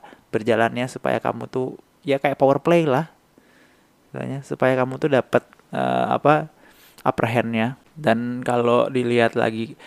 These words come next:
balik lagi ke ekspektasi sama realita kayak gitu-gitu kan, apa, eh, lucu sih ngelihat orang tua yang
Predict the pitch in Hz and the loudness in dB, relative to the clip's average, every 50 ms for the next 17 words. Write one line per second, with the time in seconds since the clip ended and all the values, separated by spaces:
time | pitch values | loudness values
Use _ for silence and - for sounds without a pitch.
0 | - - - - - - - 135 131 127 131 123 123 123 120 - 110 98 127 - | -20 -20 -20 -20 -14 -2 0 2 2 4 4 4 4 4 4 2 0 0 0 -4
1 | - - 123 - - 123 120 113 - 120 117 - 127 113 113 117 120 113 110 110 | -4 -6 -6 -2 0 -2 0 0 0 -2 0 2 0 0 0 0 0 0 0 2
2 | 110 117 - 131 139 - _ - - - - - _ _ _ - 123 123 123 120 | 0 -2 -4 -6 -12 -16 _ -20 -20 -20 -20 -20 _ _ _ -2 2 2 4 4
3 | 113 113 117 - - - 120 120 117 117 117 120 117 113 113 - 117 110 117 - | 4 2 2 -4 0 2 4 4 4 4 2 0 -2 -4 -4 -4 -2 -4 -2 -2
4 | 117 120 123 131 139 117 - - - 135 - 135 135 143 147 143 - _ _ _ | 0 0 0 -2 -2 -4 -14 -12 -14 -8 -2 -2 -2 -2 -2 -6 -14 _ _ _
5 | _ _ _ _ _ - - - - _ _ - - 139 127 127 127 135 - - | _ _ _ _ _ -20 -20 -20 -20 _ _ -6 -4 -4 -2 -2 -4 -6 -6 -4
6 | 143 139 139 - 156 151 - 135 131 127 123 113 113 117 123 120 - - 131 127 | -6 -6 -4 -4 -8 -6 -4 -6 -6 -6 -6 -4 -2 -2 -2 -2 -2 2 2 2
7 | 120 117 120 120 - 127 120 117 117 117 117 117 113 113 113 113 120 123 | 2 2 0 -2 -2 2 2 4 4 4 4 2 2 2 0 -2 -6 -10